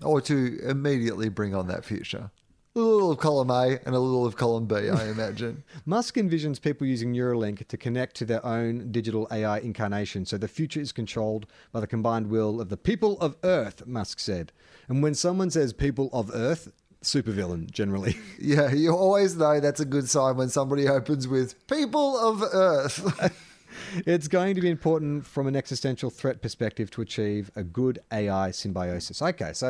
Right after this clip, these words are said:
Speaker 2: Elon is cheerleading the singularity. He wants us to become one with technology.
Speaker 1: Of course he fucking
Speaker 2: Uh,
Speaker 1: does.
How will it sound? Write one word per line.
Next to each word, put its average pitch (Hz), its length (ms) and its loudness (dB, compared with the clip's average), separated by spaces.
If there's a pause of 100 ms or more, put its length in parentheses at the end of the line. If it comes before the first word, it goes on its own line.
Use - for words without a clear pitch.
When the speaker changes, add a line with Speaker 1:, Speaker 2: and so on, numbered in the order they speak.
(120)
Speaker 2:
Elon 151 480 -4 (280)
is 131 180 -4
cheerleading 98 760 -4 (280)
the 107 60 -6
singularity. 85 800 -4
He 120 120 -4
wants 117 300 -4
us 101 160 -2
to 95 180 -4
become 90 320 -4
one 90 520 -4
with 87 140 -8
technology. 82 640 -8 (360)
Speaker 1:
Of - 160 -6
course 151 260 -2
he 101 80 -4
fucking - 340 -10
Speaker 2:
Uh, 110 140 -2
Speaker 1:
does. - 280 -8